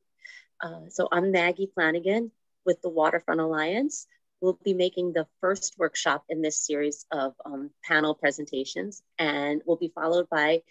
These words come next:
N Y C H two O and Kingsborough Community College. Um, we'll also be adding great ideas that can be used for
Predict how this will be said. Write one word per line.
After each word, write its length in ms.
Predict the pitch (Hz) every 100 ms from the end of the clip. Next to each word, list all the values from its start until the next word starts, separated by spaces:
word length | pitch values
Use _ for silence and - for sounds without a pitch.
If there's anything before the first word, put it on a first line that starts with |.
| _ _ -
N 160 | 170 170
Y 160 | 165
C 340 | 160 - - -
H 300 | 165 156 -
two 260 | - - 160
O 200 | 156 208
and 220 | 254 151 143
Kingsborough 540 | 165 160 - 143 143
Community 460 | - 156 156 151 147 -
College. 540 | 139 131 - - - -
Um, 300 | 156 139 135 135
we'll 240 | 156 151 _ _ -
also 340 | 147 151 - 160
be 160 | 165
adding 280 | 160 143 151
great 300 | 147 165 165
ideas 540 | 170 170 160 175 196 -
that 140 | 156 -
can 80 | 156
be 100 | 156
used 480 | 147 165 175 190 -
for 160 | 156